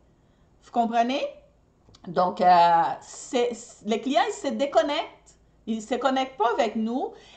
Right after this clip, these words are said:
et ils ne voient pas en nous une autorité dans le sujet. Parce qu'on essaye de, de plaire, comme on dit au Québec, de plaire à madame, monsieur, tout le monde.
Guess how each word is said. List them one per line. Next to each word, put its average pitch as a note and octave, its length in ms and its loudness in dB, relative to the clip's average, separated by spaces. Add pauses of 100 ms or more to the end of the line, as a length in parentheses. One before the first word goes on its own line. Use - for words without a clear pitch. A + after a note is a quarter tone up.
(100)
et D4+ 140 2 (140)
ils C4+ 100 2
ne C4+ 120 4
voient C4 320 4
pas G4 280 2
en C4 40 0
nous C#4+ 280 0
une B3+ 100 2
autorité A#3 560 -4
dans A3 140 0
le F3+ 60 -4
sujet. F3+ 520 -10 (600)
Parce G#3 180 2
qu'on B3+ 180 2
essaye C#4 380 4
de, A#3 300 -4
de G#3+ 100 -2
plaire, B3 680 2
comme G#3 200 -2
on G3 120 -6
dit G#3 200 -8
au A#3+ 60 -6
Québec, A3 440 -4
de G3+ 120 -2
plaire A#3 340 2
à G3 80 0
madame, A3+ 440 0
monsieur, A3 340 -6
tout A#3 100 -10
le F#3 140 -4
monde. E3 360 -4